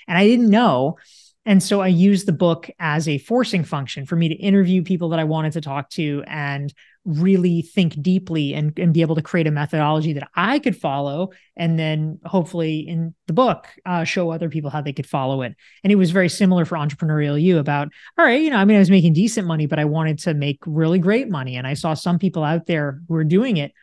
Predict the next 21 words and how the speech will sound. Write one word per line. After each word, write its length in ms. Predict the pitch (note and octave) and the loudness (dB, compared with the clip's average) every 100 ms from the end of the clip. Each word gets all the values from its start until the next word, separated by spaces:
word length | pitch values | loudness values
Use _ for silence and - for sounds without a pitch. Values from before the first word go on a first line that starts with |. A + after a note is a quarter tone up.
| _ _ - | _ _ 0
And 100 | F3+ | 2
I'm 80 | F3 | 2
like, 180 | E3+ | 0
"Gosh, 360 | E3 C4+ B3+ - | 0 -2 -2 -4
I'd 140 | F#3+ | -2
really 180 | A#3+ B3+ | 2 2
like 140 | D#3+ D3 | 2 -2
to 80 | |
ask 260 | A#3 C4+ - | -4 -6 -4
them 120 | E3+ | -6
about 260 | C#3 B2 - | -4 -6 -8
that. 120 | B2+ | -2
I'd 120 | F#3+ | 2
really 200 | A3 G3+ | 6 6
like 180 | F3+ F3+ | 4 0
to 100 | E3+ | -4
see 180 | - F#3+ | -2 -2
what 160 | E3+ | 0
they're 140 | E3 D#3 | 0 0
doing." 380 | F#3+ A3 B2 - _ _ - | 0 0 -4 -10 _ _ -8
But, 340 | C#3 F#3 F3 | -2 0 -2